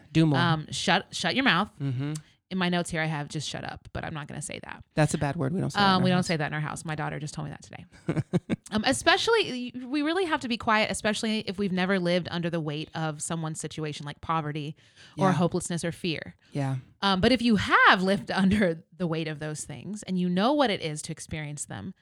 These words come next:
Speaker 1: Mm-hmm.
Speaker 2: not only shut your mouth, but have compassion.
Speaker 1: Yeah.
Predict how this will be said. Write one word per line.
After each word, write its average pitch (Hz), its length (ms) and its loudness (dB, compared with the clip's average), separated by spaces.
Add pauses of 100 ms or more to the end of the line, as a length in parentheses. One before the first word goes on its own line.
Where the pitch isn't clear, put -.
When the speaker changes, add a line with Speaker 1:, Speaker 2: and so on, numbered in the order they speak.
Speaker 1:
Mm-hmm. 131 300 2
Speaker 2:
not 226 240 4
only 277 320 2
shut - 240 0
your 165 100 -4
mouth, 151 340 -6
but 170 120 -4
have 175 240 -2
compassion. 160 760 -10 (100)
Speaker 1:
Yeah. 123 200 -6